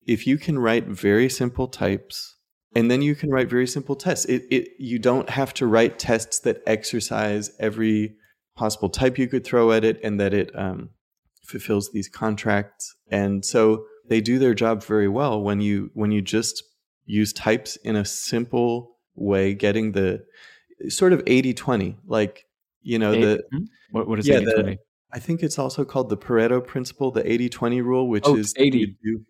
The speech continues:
Speaker 1: do
Speaker 2: Yeah, yeah.
Speaker 1: Yeah, you do the, um, the twenty percent of the work that gives you eighty percent of the benefit,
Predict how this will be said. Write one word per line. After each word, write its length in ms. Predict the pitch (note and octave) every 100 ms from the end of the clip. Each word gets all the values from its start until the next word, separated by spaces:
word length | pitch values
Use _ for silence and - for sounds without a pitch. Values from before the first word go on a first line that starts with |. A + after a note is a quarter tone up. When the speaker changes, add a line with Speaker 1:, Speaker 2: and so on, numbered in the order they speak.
| -
Speaker 1:
do 160 | F#2+ F#2 -
Speaker 2:
Yeah, 120 | E2 E2
yeah. 200 | F2+ F#2+ - _ _ _ -
Speaker 1:
Yeah, 220 | A#2+ G2+
you 220 | F#2+ A2+
do 200 | A2 B2+ A#2+
the, 320 | A#2 A2+ -
um, 400 | G#2+ G2+ F#2+ -
the 80 | G#2
twenty 320 | - B2 B2
percent 360 | B2 A2+ A2+ A2+
of 140 | G#2+
the 100 | G#2
work 300 | G2+ G2+ G2+
that 140 | G2+ -
gives 220 | G2 G#2+
you 100 | G2+
eighty 220 | G2 F#2+
percent 380 | F#2 G2 G2 F#2
of 40 |
the 80 | F2+
benefit, 460 | F2+ F2 F2+ -